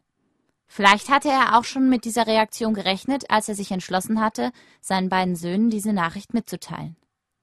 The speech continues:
„Wir sollen auf ein Internat?“, fragte Sessoma, um noch einmal sicherzugehen, dass er sich nicht verhört hatte.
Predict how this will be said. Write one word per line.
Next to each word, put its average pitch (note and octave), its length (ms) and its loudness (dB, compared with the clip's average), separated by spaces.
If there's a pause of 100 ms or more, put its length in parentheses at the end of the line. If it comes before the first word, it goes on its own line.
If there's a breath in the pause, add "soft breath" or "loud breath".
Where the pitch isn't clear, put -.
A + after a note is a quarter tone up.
(1500)
„Wir F#3 180 0
sollen A#3 260 4
auf A#3+ 160 2
ein A#3 140 2
Internat?“, F#3+ 920 -2 (480)
fragte G#3 380 0
Sessoma, G#3+ 580 0 (240 soft breath)
um A3 140 2
noch G3+ 140 0
einmal F3+ 260 0
sicherzugehen, G#3+ 640 -4
dass F#3 180 -4
er F3 60 -10
sich E3 200 -10
nicht F3+ 200 -8
verhört D#3+ 400 -6
hatte. A#3 260 -6